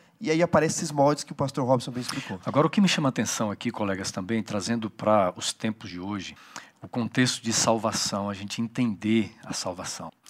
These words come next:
Speaker 2: Porque muitas pessoas, quando se fala de, de religiosidade, de vida, vida religiosa, de conversão, por exemplo,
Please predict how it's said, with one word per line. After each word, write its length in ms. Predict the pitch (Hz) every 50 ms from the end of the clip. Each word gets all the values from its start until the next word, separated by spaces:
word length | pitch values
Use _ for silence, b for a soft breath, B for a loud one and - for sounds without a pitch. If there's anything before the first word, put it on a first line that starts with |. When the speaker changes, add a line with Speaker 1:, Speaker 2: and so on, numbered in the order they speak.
| B B B B B B _
Speaker 2:
Porque 220 | - 131 - -
muitas 300 | 135 143 160 - 156 -
pessoas, 580 | - - 123 - - - 139 143 139 117 110 -
quando 220 | - 123 120 110
se 120 | - - 107
fala 380 | - - - 117 117 117 117
de, 460 | 104 101 107 110 110 107 101 95 95 98
de 480 | 104 101 101 104 104 104 101 101 101 - -
religiosidade, 1040 | 92 104 113 117 131 135 127 123 117 117 110 113 92 90 110 113 113 110 107 104 101
de 100 | 117 135
vida, 380 | 127 170 165 156 160 139 151 -
vida 200 | 135 156 151 147
religiosa, 680 | 135 131 131 117 104 104 104 113 117 113 110 107 107
de 140 | 110 101 120
conversão, 800 | - - - 156 170 185 175 143 135 117 - - - 127 120 123
por 160 | 110 - 113
exemplo, 480 | 104 104 95 101 123 135 123 - -